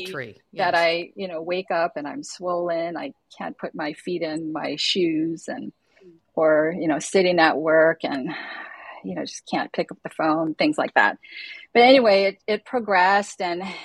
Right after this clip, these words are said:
Speaker 2: the, the diagnosis did end up being systemic, uh, lupus erythematosus, uh, which most people know as lupus. And, um, just throughout my life, I've had different flare-ups.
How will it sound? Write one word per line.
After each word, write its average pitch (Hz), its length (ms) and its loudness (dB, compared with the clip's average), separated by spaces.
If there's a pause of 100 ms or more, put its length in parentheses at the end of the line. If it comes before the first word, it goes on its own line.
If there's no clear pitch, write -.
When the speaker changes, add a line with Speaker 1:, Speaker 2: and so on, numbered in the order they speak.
(300)
Speaker 2:
the, 180 360 -4
the 180 100 -4
diagnosis 175 680 -2
did 170 360 -6
end 165 220 -6
up 151 180 -2
being 165 320 -4 (420)
systemic, 165 560 0 (140)
uh, 147 160 -2
lupus 156 520 -6
erythematosus, 156 1000 -6
uh, 139 220 -4
which - 460 -8
most 170 300 -4
people 160 220 -2
know 156 260 2
as 147 260 -2
lupus. 151 640 0 (600)
And, 165 640 4
um, 165 480 4 (160)
just - 260 -4
throughout 196 340 4
my 180 240 0
life, 175 440 0
I've 170 160 -2
had 160 280 -6
different 160 340 -10
flare-ups. 160 800 -2